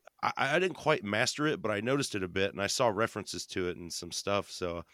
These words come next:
I wonder how powerful of a tool that might be as well.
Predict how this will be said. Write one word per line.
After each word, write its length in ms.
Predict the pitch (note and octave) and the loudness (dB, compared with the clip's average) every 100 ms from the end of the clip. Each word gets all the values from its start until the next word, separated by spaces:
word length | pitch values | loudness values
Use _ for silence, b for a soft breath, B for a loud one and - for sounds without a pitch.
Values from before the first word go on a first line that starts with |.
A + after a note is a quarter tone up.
| _ | _
I 100 | G#2 | -2
wonder 540 | G2 A2+ G#2 G2+ F#2+ F2+ | 2 2 4 2 2 0
how 460 | F#2 F#2 F2+ E2+ - _ - | 0 0 0 -2 -10 _ 0
powerful 360 | D3+ C3+ C3 | 4 4 4
of 80 | A2+ | 0
a 60 | F#2+ | 0
tool 280 | - G3 F#2+ | 2 2 4
that 200 | A#2+ G2+ | 2 2
might 220 | F2+ - | -2 -4
be 140 | E2+ | -6
as 140 | E2 E2 | -6 -6
well. 300 | F#2 D#2+ | -4 -4